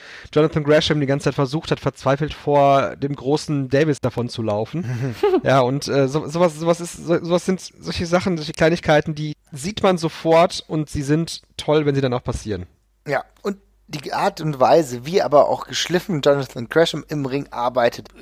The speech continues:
Speaker 2: Chris Brooks, ey, natürlich ebenso, aber Gresham hat natürlich auch jetzt schon länger nicht mehr gesehen,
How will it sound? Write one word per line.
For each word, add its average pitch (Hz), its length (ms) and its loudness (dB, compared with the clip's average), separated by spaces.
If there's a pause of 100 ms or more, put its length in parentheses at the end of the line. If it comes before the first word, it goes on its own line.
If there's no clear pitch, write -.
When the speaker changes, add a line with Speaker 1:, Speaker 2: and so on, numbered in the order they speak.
(120)
Speaker 2:
Chris 175 220 0
Brooks, 160 280 2
ey, 120 260 -10
natürlich 143 420 -4
ebenso, 147 360 2
aber 143 280 6
Gresham 190 540 2
hat 156 100 -2
natürlich 175 320 0
auch 175 40 4
jetzt 170 120 0
schon 175 120 -2
länger 175 240 2
nicht 175 180 -2
mehr 165 120 2
gesehen, 143 460 2